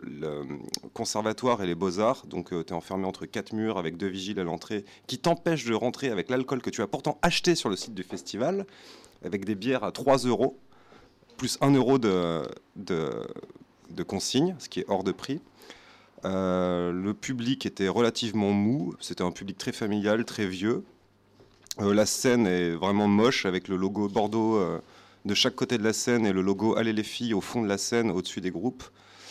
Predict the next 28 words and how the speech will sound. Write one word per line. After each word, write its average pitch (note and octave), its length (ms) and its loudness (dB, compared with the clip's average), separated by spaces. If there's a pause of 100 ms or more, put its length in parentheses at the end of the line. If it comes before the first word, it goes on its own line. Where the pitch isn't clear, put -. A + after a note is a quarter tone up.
(240)
Euh, F2 200 0
en E2+ 100 0
plus G2 180 -6
de F#2+ 120 0
ça, A2 140 2
un G#2 60 4
concert G2+ 280 0
en G#2 80 4
plein A2 180 2
air, A2 160 6
le F2+ 80 2
son G2+ 240 -2
n'est F2 80 0
pas A#2 240 -2
toujours A2 420 -6
très - 200 -4
bon G#2 320 0
en - 20 -2
plein F2 240 -6
air, G2 220 0
et - 20 -4
là E2+ 160 -2
c'était - 220 -12
encore D2+ 260 -4
une E2+ 80 -2
fois - 160 -6
le D#2 60 -6
cas. B2 320 -2